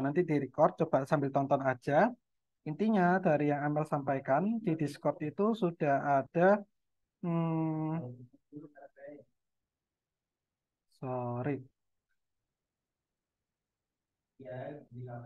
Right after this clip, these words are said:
Nah, di Discord bisa dicek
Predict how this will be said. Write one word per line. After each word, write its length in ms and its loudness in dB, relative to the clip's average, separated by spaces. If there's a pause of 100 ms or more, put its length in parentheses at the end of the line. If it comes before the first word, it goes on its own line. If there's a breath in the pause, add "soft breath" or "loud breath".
(2500)
Nah, 220 -8
di 100 -12
Discord 480 -6 (520)
bisa 240 -4 (160)
dicek 400 -8